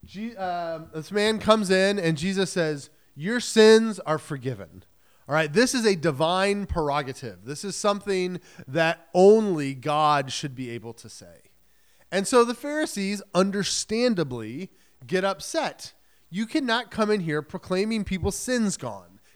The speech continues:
God is the only person that's allowed to do that. And then Jesus plays this very interesting,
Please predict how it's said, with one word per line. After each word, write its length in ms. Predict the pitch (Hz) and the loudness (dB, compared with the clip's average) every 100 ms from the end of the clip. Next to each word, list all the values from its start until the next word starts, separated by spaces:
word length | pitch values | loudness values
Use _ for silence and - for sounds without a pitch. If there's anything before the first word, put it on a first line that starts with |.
| - | -14
God 360 | 131 175 202 220 | -4 0 0 0
is 100 | 190 | -4
the 120 | 165 | -4
only 200 | 160 160 | -4 -6
person 380 | - 131 - 127 | -6 -6 -8 -12
that's 160 | 123 | -12
allowed 320 | 127 110 95 101 | -12 -12 -14 -18
to 100 | 135 | -12
do 220 | 254 254 | -8 -6
that. 260 | 95 - _ _ _ _ _ _ _ - | -8 -14 _ _ _ _ _ _ _ -2
And 120 | 214 | 0
then 100 | 247 | 2
Jesus 300 | 262 294 320 | 0 -2 -2
plays 260 | - 254 226 | 0 -2 -2
this 140 | 185 | -6
very 280 | 190 220 214 | 0 2 2
interesting, 920 | - 196 - 202 - 160 147 147 | -2 -6 -6 -8 -6 -4 -4 -6